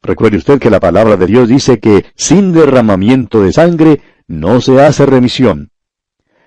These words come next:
El testimonio de la reina de Sabá revela que ella había llegado a conocer al Dios vivo y verdadero.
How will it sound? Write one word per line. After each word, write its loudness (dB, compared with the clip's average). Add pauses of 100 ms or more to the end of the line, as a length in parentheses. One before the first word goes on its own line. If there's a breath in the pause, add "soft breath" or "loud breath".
El -4
testimonio 0
de 4
la 2
reina 2
de 2
Sabá -2
revela 2
que 2
ella 0
había 2
llegado 2
a -2
conocer -2
al 0
Dios -2
vivo 2
y 4
verdadero. -2